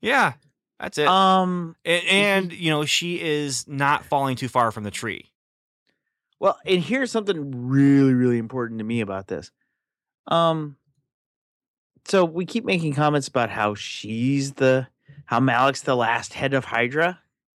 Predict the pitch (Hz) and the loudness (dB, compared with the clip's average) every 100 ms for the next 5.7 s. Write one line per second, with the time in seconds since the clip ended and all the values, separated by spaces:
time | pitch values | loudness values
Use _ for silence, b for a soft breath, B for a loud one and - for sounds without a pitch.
0 | _ _ _ _ _ _ _ _ _ _ | _ _ _ _ _ _ _ _ _ _
1 | _ _ _ _ _ - 131 123 113 - | _ _ _ _ _ -6 -4 -4 -6 -16
2 | _ 147 92 127 107 90 104 113 110 107 | _ -10 -6 -4 -4 -4 -8 -6 -4 0
3 | 156 107 180 190 220 208 220 196 175 156 | -2 0 0 2 0 2 2 2 2 2
4 | 165 147 143 127 127 - 156 135 110 104 | 0 -2 -6 -6 -10 -6 -6 -6 -10 -8
5 | - 123 160 240 330 311 | -4 -2 2 2 2 0